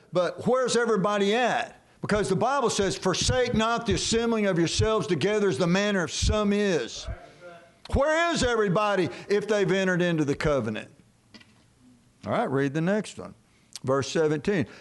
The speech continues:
"Cursed be he that removeth his neighbor's landmark." See, when they surveyed the land,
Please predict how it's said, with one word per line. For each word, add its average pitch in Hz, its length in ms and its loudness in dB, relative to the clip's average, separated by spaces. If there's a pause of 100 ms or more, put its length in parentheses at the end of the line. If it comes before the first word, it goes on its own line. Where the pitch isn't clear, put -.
(120)
"Cursed 170 500 0
be 170 240 2
he 185 280 2
that 147 220 -2
removeth 147 580 0
his 156 240 -2
neighbor's 175 440 0
landmark." 190 680 0 (840)
See, 175 220 0
when 151 160 2
they 143 120 2
surveyed 180 640 0
the 135 100 2
land, 143 640 0